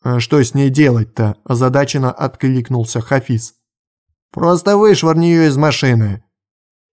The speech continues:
«На ходу?» «Вышвырни, я сказал!» Хафиз перегнулся через хрупкое тело шестилетней девочки и распахнул дверцу. Затем отпустил ее и ударом ноги в бедро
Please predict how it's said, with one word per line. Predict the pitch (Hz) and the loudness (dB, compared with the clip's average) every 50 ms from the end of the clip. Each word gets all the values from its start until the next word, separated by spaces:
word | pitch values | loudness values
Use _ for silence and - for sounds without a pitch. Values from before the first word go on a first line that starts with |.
| _ - | _ -8
«На | 127 117 113 | -6 -4 -4
ходу?» | 113 123 123 113 113 123 147 156 147 - _ _ | -2 -2 -2 0 0 0 0 0 -2 -4 _ _
«Вышвырни, | - 156 185 214 196 - 180 180 170 175 175 | 2 4 4 4 4 4 2 2 4 4 4
я | 175 165 160 143 | 4 4 4 2
сказал!» | 117 - 151 135 120 127 117 104 90 - - _ _ _ _ _ _ _ | 0 0 0 0 0 0 0 0 -2 -6 -14 _ _ _ _ _ _ _
Хафиз | _ _ - 123 117 113 160 170 160 - - | _ _ -4 -2 -2 0 0 -2 -2 -2 -4
перегнулся | - 151 135 135 123 131 143 165 170 160 151 - 151 | -6 -4 -2 -2 -2 0 0 0 -2 -2 -2 -4 -6
через | - - 147 127 123 117 | -4 -2 -2 -2 -2 -4
хрупкое | - - 147 139 135 117 - - 127 123 120 113 | -4 -4 -2 -2 -2 -2 -2 -2 -2 0 0 0
тело | - 135 131 123 120 117 | 0 -2 -2 0 0 -2
шестилетней | 113 - 120 117 - 123 123 123 117 117 - 117 110 | -2 -4 -6 -6 -4 -4 -2 -2 -2 -2 -2 -2 -2
девочки | 110 127 143 143 143 127 - - - 131 117 - _ _ _ | 0 0 0 0 0 -2 -2 -4 -4 -4 -4 -6 _ _ _
и | 143 156 160 | 0 0 2
распахнул | 160 151 143 - - 143 135 - - 131 123 123 120 | 2 2 0 -2 -2 -2 -4 -2 -2 -4 -2 -2 -2
дверцу. | 120 120 120 104 - - - - 180 - _ _ _ _ _ _ _ _ _ _ _ _ _ _ _ _ - 131 | 0 0 -2 -2 -4 -8 -12 -14 -14 -14 _ _ _ _ _ _ _ _ _ _ _ _ _ _ _ _ -8 -4
Затем | 139 151 151 160 196 175 151 | -2 -2 0 2 2 2 2
отпустил | 127 - - 131 117 - - - 151 143 139 | 0 -2 -2 -4 -4 -2 -2 0 0 2 2
ее | 135 127 131 123 117 117 _ _ _ | 2 2 2 0 -2 -4 _ _ _
и | - 143 | 0 2
ударом | 139 147 151 147 165 165 156 147 143 139 | 2 2 2 2 2 2 2 2 2 2
ноги | 139 135 127 127 135 127 117 | 0 0 0 0 -2 -2 -2
в | 110 113 | -2 -2
бедро | 117 127 123 120 127 131 139 139 139 135 - - | -2 0 0 0 2 2 2 4 2 2 0 -6